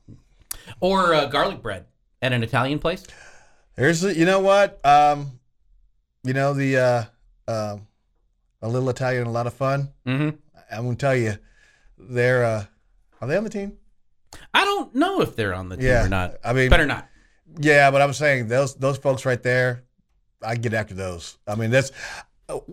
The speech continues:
Speaker 2: and I will tell you, when the season is over, there's
Speaker 1: Uh-huh.
Speaker 2: usually about a week where I just say, "I'm gonna eat whatever the hell I
Speaker 1: Ever
Speaker 2: want."
Speaker 1: the blink I want.
Speaker 2: Ever I want.
Speaker 1: And you go
Speaker 2: And,
Speaker 1: get some of those.
Speaker 2: and, and I usually put on, like, ten pounds,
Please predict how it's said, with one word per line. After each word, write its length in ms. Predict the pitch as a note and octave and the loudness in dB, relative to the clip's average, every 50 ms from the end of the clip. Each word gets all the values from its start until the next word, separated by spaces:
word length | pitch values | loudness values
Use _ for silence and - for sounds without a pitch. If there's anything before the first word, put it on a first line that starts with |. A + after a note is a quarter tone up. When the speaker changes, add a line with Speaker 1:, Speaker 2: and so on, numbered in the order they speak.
| - - | -8 -4
Speaker 2:
and 200 | D3+ D3 C#3+ C#3+ - | -4 -4 -4 -2 2
I 120 | D3 D3 | 4 4
will 100 | D#3 D#3 | 4 4
tell 180 | C#3+ - F3 D#3 | 4 4 4 4
you, 100 | D3 - - - - - - | 2 2 -4 -12 -16 -10 -2
when 160 | - D#3+ E3 | 2 4 4
the 80 | E3 D3+ | 4 2
season 320 | - - F#3+ G#3+ A3+ G#3+ F3+ | 2 0 0 0 2 2 2
is 120 | D#3 B2+ | 2 2
over, 440 | B2 B2 C3 C3+ C#3 D3+ D#3+ D#3+ D#3 - - _ - _ _ _ _ _ - - | 2 2 2 2 2 0 -2 -2 -6 -12 -20 _ -20 _ _ _ _ _ -4 0
there's 140 | B2+ - D3 | 2 2 4
Speaker 1:
Uh-huh. 120 | B2+ B2 | 4 4
Speaker 2:
usually 260 | D#3 F3 E3 E3 D#3+ C#3+ | 2 2 2 2 0 2
about 180 | C#3 C#3+ C3+ | 4 4 4
a 60 | B2+ | 2
week 360 | A#2+ A#2 A#2+ B2+ C3+ B2+ - - | 2 0 0 0 -2 -2 -4 -2
where 140 | A#2 A#2+ | 0 2
I 120 | A2+ A2+ A#2+ | 4 4 2
just 220 | A#2+ A#2+ - - | 2 0 -4 -2
say, 200 | - A#2+ A2 G#2 - | -2 -2 -2 -2 -4
"I'm 80 | G#2+ A#2 | -4 -4
gonna 140 | A#2 G#2+ | -4 -4
eat 140 | G#2 G#2+ G#2 - | -4 -6 -8 -10
whatever 380 | G2 F#2+ F#2 F#2 F#2+ G2+ G#2 G#2+ | -10 -8 -8 -6 -6 -6 -4 0
the 80 | A2+ | 2
hell 280 | B2+ C3+ D3+ D#3 D#3 D#3+ | 2 4 4 4 4 4
I 40 | E3 E3 E3 | 4 4 4
Speaker 1:
Ever 140 | E3 E3 E3 | 4 4 2
Speaker 2:
want." 120 | D#3+ D#3+ | 2 2
Speaker 1:
the 60 | D#3 | 0
blink 260 | D3+ D3+ D#3 D3+ D3 D3 | 0 -2 -2 -2 -2 -2
I 80 | C#3+ | -2
want. 220 | C3+ B2 G#2+ - - - | -2 -2 -2 0 2 4
Speaker 2:
Ever 300 | - A2 A#2+ B2+ B2+ B2 | 6 6 6 6 6 6
I 100 | B2 A#2+ | 4 4
want. 240 | A#2 A2 A2+ G#2+ - - - - - - - | 2 2 0 -2 -4 -8 -10 -10 -8 -4 -2
Speaker 1:
And 120 | C3 C3 | 2 4
you 100 | A#2+ B2 | 6 6
go 40 | B2+ | 6
Speaker 2:
And, 80 | C#3 B2+ | 4 2
Speaker 1:
get 100 | C3+ B2+ | -2 -4
some 100 | C#3 B2 | -2 -4
of 60 | A#2+ | -4
those. 200 | G#2+ F#2+ F#2 - - - | -4 -4 -8 -8 -4 0
Speaker 2:
and, 260 | B2 B2 B2 B2 B2+ | 2 2 2 2 0
and 140 | B2 B2 A#2+ | 2 2 2
I 60 | B2 | 2
usually 240 | B2+ C3+ B2+ C3+ A#2 | 2 2 0 0 0
put 120 | - B2+ | 2 2
on, 100 | A2+ A#2 | 2 2
like, 140 | A#2+ A2+ - | 2 0 -2
ten 180 | - B2 A#2+ A2+ | -2 -2 -2 0
pounds, 400 | A#2 A2+ A#2 B2 C3 A#2+ - | 0 0 0 0 -2 -4 -8